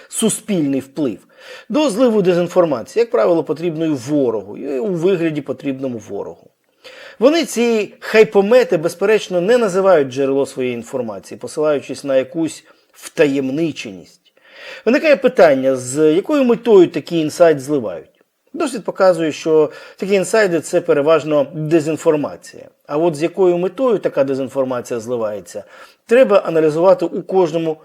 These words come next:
конкретному випадку. Е, ну от знав Гордон, е, що перед Новим роком хтось з Москви полетить у Вашингтон проводити підкилимні переговори. І видав цю інформацію під вигідним самому собі соусом.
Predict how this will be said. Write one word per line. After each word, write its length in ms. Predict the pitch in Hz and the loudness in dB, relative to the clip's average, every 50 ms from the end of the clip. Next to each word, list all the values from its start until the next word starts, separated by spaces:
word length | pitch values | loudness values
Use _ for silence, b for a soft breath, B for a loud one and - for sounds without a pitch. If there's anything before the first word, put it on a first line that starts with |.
| _ _ | _ _
конкретному 840 | - 165 151 131 - 139 139 135 131 131 131 131 123 117 117 113 117 - | -4 -4 -4 -2 -2 0 4 4 4 4 2 -6 -6 -6 -8 -8 -10 -12
випадку. 600 | 120 110 113 107 90 - 87 - - _ - - _ _ _ _ _ _ _ _ B B B B B B B B B B B B B B B B B B B B B B _ - - | -16 -14 -12 -14 -12 -14 -18 -20 -20 _ -20 -20 _ _ _ _ _ _ _ _ B B B B B B B B B B B B B B B B B B B B B B _ -10 -4
Е, 340 | 139 139 139 139 143 147 | 0 2 2 4 4 2
ну 220 | 170 233 294 320 330 | 2 2 2 4 4
от 100 | 277 190 | 2 2
знав 320 | 156 156 190 262 269 220 | 0 2 6 6 6 6
Гордон, 540 | 180 185 190 180 175 214 202 190 185 180 - | 6 4 2 6 6 6 4 4 2 -2 0
е, 600 | 165 175 160 156 156 156 156 156 156 156 156 151 | 2 6 6 8 8 8 8 8 8 8 6 4
що 200 | 147 - - 185 | 2 0 -4 -4
перед 280 | - - 180 170 165 160 | 2 4 6 6 6 4
Новим 240 | 180 190 175 175 175 | 4 2 2 4 4
роком 320 | 220 233 - 185 170 156 | 2 2 2 2 -2 -2
хтось 280 | - - - 202 185 160 | -2 -4 2 2 2 2
з 40 | 160 | 2
Москви 280 | 170 156 - - 220 | -4 -6 -4 -4 -6
полетить 400 | - - 156 151 139 170 160 - | -2 0 0 0 0 0 -2 -2
у 40 | 156 | -2
Вашингтон 460 | 151 151 - 208 - - - 190 185 | -4 -2 -4 -6 -8 -4 -2 -4 -4
проводити 480 | 185 170 151 147 160 156 147 - - 139 | -2 -4 -2 0 0 0 -2 -2 -6 -10
підкилимні 580 | - 151 139 - - 160 151 151 143 139 135 | -8 -8 -12 -8 -4 -2 -2 0 -2 -2 -6
переговори. 640 | 127 - 139 135 131 113 131 127 104 95 90 85 - 247 - - 415 | -8 -6 -6 -6 -6 -6 -6 -8 -8 -8 -12 -12 -14 -18 -14 -8 -4
І 100 | 359 320 | -2 -2
видав 360 | 262 190 226 226 180 180 165 | 0 2 2 2 4 2 2
цю 120 | 156 - 180 | 2 0 -2
інформацію 760 | 165 147 - 175 170 180 214 220 196 - - 180 170 151 B B B B B B _ | -2 -2 0 0 0 0 2 -2 -2 -2 0 0 0 0 B B B B B B _
під 220 | - 180 170 - - | -8 -6 -6 -6 -6
вигідним 720 | 214 180 170 202 226 220 185 185 185 156 165 170 160 147 B B B B B | -6 -2 0 2 2 2 2 0 0 0 0 -2 -2 -2 B B B B B
самому 520 | - - 202 202 196 190 185 175 170 160 | -4 0 0 2 2 2 2 2 0 -2
собі 340 | - - 165 156 151 160 147 | -2 -2 -4 -2 -2 -4 -6
соусом. 560 | - - 147 120 104 95 - - - 92 - | -4 -4 -6 -6 -6 -8 -12 -16 -20 -20 -20